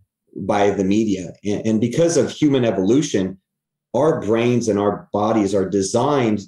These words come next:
to respond to negative stimulus far quicker than we do to positive stimulus, right? Because you go back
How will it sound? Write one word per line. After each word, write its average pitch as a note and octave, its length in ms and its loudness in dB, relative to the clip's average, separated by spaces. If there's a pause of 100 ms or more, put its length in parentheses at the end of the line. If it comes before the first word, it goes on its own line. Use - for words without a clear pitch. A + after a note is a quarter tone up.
(200)
to G2+ 520 0 (680)
respond B2+ 680 0
to B2+ 120 0
negative A#2+ 480 2
stimulus A2 800 -2 (160)
far C#3 400 2
quicker C#3 360 0
than G#2+ 160 0
we G#2 100 0
do G#2+ 160 0
to G2 100 -2
positive F#2+ 500 -4
stimulus, - 760 -12
right? A#2 260 0
Because A#2+ 400 0
you C3+ 120 2
go C#3+ 180 2
back B2 380 -2